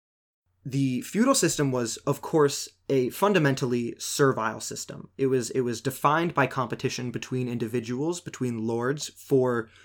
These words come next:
more and more property. It was defined by a master-slave type relationship between the feudal lords and the serfs, who they effectively owned, whose labor they owned at least a part of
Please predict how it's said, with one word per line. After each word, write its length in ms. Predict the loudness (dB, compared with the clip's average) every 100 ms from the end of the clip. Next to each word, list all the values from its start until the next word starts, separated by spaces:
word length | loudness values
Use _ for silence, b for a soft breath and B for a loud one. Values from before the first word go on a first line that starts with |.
| b -4
more 160 | -2
and 100 | -2
more 140 | -4 -6
property. 680 | -2 -2 0 0 0 -2 b b
It 100 | 2
was 100 | 2
defined 480 | 0 0 -2 -2 -2
by 460 | -2 -2 -4 -6 _ _ _ _
a 600 | -2 0 2 0 -2 -4 -4
master-slave 1200 | -2 2 2 2 0 0 -2 -4 -2 2 0 -2 _ -16
type 380 | 0 2 2 0
relationship 920 | -2 -2 0 -2 -4 -4 -2 -4 -4 -6
between 360 | -4 -2 -4
the 60 | -4
feudal 320 | -2 0 0 0
lords 400 | -2 -2 -6 -8
and 180 | -6
the 80 | -6
serfs, 360 | -4 -4 -2 -2
who 60 | 0
they 220 | 0 -2 B B
effectively 640 | -6 -2 0 0 0 -2 -2
owned, 440 | -4 -4 -4 -6 -10 b b
whose 300 | 0 2 2
labor 320 | 2 2 2
they 180 | 0 0
owned 240 | -2 -4 -6
at 100 | -6
least 160 | -8
a 60 | -10
part 320 | -4 -2 0
of 300 | -2 -4